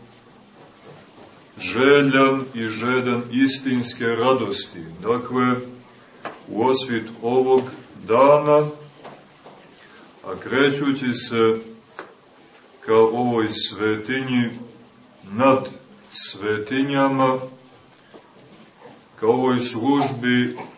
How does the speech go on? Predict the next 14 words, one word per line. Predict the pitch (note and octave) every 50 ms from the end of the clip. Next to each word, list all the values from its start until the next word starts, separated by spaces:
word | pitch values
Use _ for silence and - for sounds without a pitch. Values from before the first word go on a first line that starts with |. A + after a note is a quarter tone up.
| - - _ - G2 G#2+
nad | A2+ A#2 A2+ - - - - - - - -
službama, | - - - A#2 G#2 A2+ C3+ C#3 C#3 B2 A#2+ B2 C3 C3 C3+ C3+ C3+ C3 B2+ B2+ B2+ B2+ B2 - - - - - - - - _ _ - _ _ _ _ _ _ - - - - - - - - - - - - - -
ka | - G2+
ovom | - A#2+ C3 C3+ C3+ C3+ C3+ C3 B2 B2 G#2 G#2+
Bogu | A#2+ C#3 D3 D3 C#3+ C#3 C3+ C3 C3 C3 C3 C3 - - - - - - - G#2 G2+ A2
nad | B2 C#3 C#3 B2+ G#2+ - - - - - A2 G2 F2 G2
bogovima, | A2+ C3 C#3 C3+ C3+ C3+ C3 C3 B2 B2+ C3 B2+ B2+ B2+ B2 B2 B2 B2 - - - - - - - - - _ _ - - - - - _ - -
ka | A2+
ovim | A2 A#2 B2+ C3 C3 B2+ B2 A#2 A2+ G#2+ G2+ G2+
riječima | G#2+ A2+ A#2+ B2 B2 B2 A#2+ - C#3+ C#3 C3+ C3+ C3 B2 B2 A#2+ A#2+ A#2 - - - - - - - - - - - - - - _ _ _ _ _ _ _ _ - - - - _ _ _ - - - _ _ _ _ _ _ _ - - - _ -
koje | A#2 B2 C3 C3
su | B2+ - C3 B2+ C3 D3 D#3
iznad | D3 C#3 C#3 C#3 C#3 C3+ B2+
svake | - - - - A2+ A2+ C#3 D3+ D3+ D3 D3+ - C3+ C3 B2+